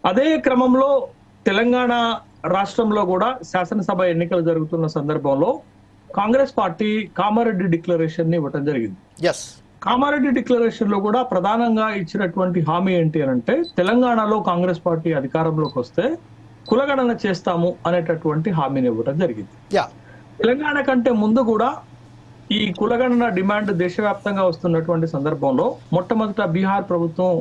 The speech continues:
Speaker 1: కులగణన చేసింది, కులగణన రిపోర్టుని బయటపెట్టింది.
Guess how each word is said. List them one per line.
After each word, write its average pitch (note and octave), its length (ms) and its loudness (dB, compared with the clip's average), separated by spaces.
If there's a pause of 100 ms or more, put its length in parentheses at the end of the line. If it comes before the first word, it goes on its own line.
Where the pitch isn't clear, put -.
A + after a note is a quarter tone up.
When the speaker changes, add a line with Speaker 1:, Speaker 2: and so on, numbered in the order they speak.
(140)
Speaker 1:
కులగణన F3+ 520 0
చేసింది, A3+ 440 2
కులగణన F#3+ 680 -2
రిపోర్టుని E3+ 680 0 (380)
బయటపెట్టింది. F#3+ 840 0